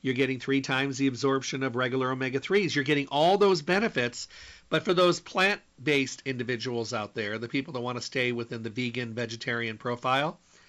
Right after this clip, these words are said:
there's two absolutely incredible choices for you. Um, one more you wanna take a look at. This one is as delicious. Like I said, I've tried every one of 'em. This one is vegan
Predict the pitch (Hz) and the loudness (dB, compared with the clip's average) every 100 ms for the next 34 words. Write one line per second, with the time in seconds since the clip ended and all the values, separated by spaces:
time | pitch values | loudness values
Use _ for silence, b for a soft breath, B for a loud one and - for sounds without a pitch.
0 | b b _ 123 110 - - 139 - 123 | b b _ -4 -4 -4 -2 -2 -2 -6
1 | 113 - 120 - 120 113 - 123 110 117 | -6 -8 -8 -6 -6 -8 -6 -6 -6 -6
2 | 135 127 - 117 - 98 104 107 - _ | -4 -4 -6 -10 -10 -10 -12 -16 -20 _
3 | _ _ _ _ _ _ B B B B | _ _ _ _ _ _ B B B B
4 | B 127 131 131 131 131 - 131 156 156 | B -2 0 0 -2 -6 -8 2 2 4
5 | 185 180 - _ - 127 131 127 131 127 | 4 4 0 _ -8 -4 -2 -2 -2 -2
6 | 123 120 117 104 98 131 143 139 135 127 | -4 -2 -2 -2 -6 -6 -4 -4 -4 -4
7 | 131 123 - 127 117 131 127 147 - 117 | -4 -4 -4 -4 -2 -4 -2 -2 -2 -4
8 | 131 127 120 127 117 - 117 110 120 131 | -6 -6 -4 -4 -4 -2 -4 -2 -4 -2
9 | 127 110 101 92 - _ B B B B | -2 -4 -8 -10 -18 _ B B B B
10 | B B _ 156 147 156 143 143 139 131 | B B _ 0 2 0 0 2 2 4
11 | 123 123 - 110 113 175 214 160 120 175 | 0 -4 -10 -12 -2 2 2 2 0 -4